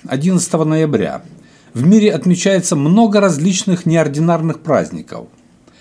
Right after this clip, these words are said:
На эту дату приходится и Международный день девочек, и Международный день яйца, и Международный день энергосбережения – и День экономиста в России,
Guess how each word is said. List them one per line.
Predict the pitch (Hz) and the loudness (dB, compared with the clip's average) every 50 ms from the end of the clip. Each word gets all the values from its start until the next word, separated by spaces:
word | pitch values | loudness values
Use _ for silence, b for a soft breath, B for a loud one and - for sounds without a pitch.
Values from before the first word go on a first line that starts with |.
| b b b b | b b b b
На | 151 160 | -2 -2
эту | 180 - 220 220 214 233 202 | 0 2 0 2 2 2 2
дату | 170 202 226 214 - 208 | 4 4 4 4 2 0
приходится | 175 190 190 180 - 214 208 185 185 175 - 196 175 | 0 0 0 0 2 2 2 2 2 0 0 -2 -2
и | - 180 180 | 2 2 2
Международный | 190 196 180 180 208 214 208 220 226 208 208 202 175 | 2 4 2 2 2 2 4 4 4 4 4 4 2
день | 139 131 180 208 202 165 | 2 2 2 2 2 2
девочек, | 127 113 117 113 104 104 101 - - 110 90 90 - - - _ _ - b b b b b | 2 2 2 2 2 0 -2 -4 -6 -8 -8 -10 -12 -18 -20 _ _ -20 b b b b b
и | b 170 | b 2
Международный | 190 202 180 170 208 214 214 220 233 247 220 214 226 202 | 4 4 4 2 2 2 4 4 4 4 4 4 4 4
день | 151 131 180 196 | 4 4 2 4
яйца, | 190 180 202 208 185 185 - - 127 107 104 104 92 - - _ _ b b b b b b b b b | 4 4 4 4 4 0 -2 -2 0 0 0 0 -2 -6 -12 _ _ b b b b b b b b b
и | 175 | 2
Международный | 180 202 190 175 185 214 214 220 220 240 233 196 202 208 202 | 4 4 4 4 4 4 4 4 4 4 4 4 4 4 4
день | 165 165 214 220 214 220 | 4 4 4 2 2 2
энергосбережения – | - 185 185 214 220 208 185 196 180 170 165 202 202 208 185 143 104 113 113 110 107 107 104 101 98 98 98 95 - _ _ b b b b b b b | 2 2 2 2 2 2 2 0 0 2 2 2 2 2 2 0 2 2 2 2 2 0 -2 -2 -2 -4 -6 -8 -12 _ _ b b b b b b b
и | 175 160 | 0 2
День | 156 196 233 240 233 226 | 4 6 6 6 4 2
экономиста | 196 - 233 226 226 202 160 143 139 135 117 - - 131 | 2 2 4 4 4 4 4 2 2 0 -2 -2 -2 0
в | 123 | 0
России, | 127 127 123 - - - 135 120 117 113 113 110 113 | 0 0 -2 -4 -4 -2 0 0 0 0 -2 -4 -8